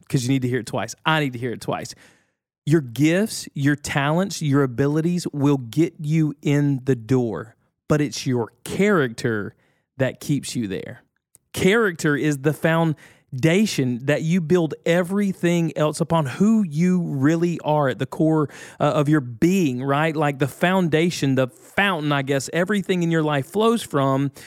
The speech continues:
should be, can be good character, right?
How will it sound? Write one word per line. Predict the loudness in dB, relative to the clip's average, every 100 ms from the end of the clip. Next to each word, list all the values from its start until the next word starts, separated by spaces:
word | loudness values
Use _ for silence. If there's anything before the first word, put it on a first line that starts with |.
| -20 -18 -8
should | 0 2 2 0
be, | -2 -2 -6 -8
can | -2 2 4 2
be | 2 0 -2
good | -6 2 4 4 2 0 -4 -14 _ _ -2
character, | 0 2 0 -6 -12 -12 -20 _ _ _ -2
right? | 0 0 -4